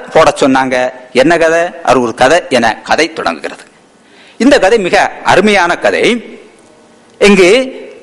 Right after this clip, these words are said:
ஒரு தந்தையும் மக-, மகளும்.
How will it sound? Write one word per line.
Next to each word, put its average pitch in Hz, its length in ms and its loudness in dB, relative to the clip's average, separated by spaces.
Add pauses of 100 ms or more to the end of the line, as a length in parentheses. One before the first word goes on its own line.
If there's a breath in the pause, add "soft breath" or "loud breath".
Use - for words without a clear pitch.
(800 soft breath)
ஒரு 180 800 2 (340)
தந்தையும் 202 520 2
மக-, 135 320 0
மகளும். 135 680 -2